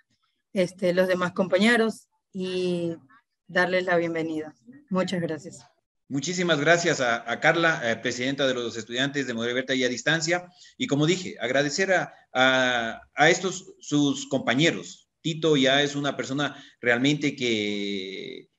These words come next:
Speaker 2: está a punto de ser un, un colega de nosotros y entonces, eh, en su momento, hasta a lo mejor compañeros de, compañeros de su lugar de,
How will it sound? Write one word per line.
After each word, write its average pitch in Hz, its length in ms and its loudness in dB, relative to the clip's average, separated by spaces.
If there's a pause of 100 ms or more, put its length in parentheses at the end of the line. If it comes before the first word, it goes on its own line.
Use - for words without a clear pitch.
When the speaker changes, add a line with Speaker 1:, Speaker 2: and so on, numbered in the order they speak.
Speaker 2:
está 120 280 2
a 156 140 0
punto 160 300 -2
de 127 100 -2
ser 135 280 0
un, 123 280 -6
un 143 160 -2
colega 143 360 2
de 127 100 -2
nosotros 151 520 -4
y 120 40 -4
entonces, 135 760 -6
eh, 110 140 -10
en 127 100 -4
su 131 120 -4
momento, 139 340 -2
hasta 131 160 -2
a 120 40 0
lo 120 100 -6
mejor 120 300 -4
compañeros 123 540 -2
de, 107 440 -4
compañeros 123 640 -4 (260)
de 117 200 -2
su 123 140 -8
lugar 120 320 0
de, 104 420 -2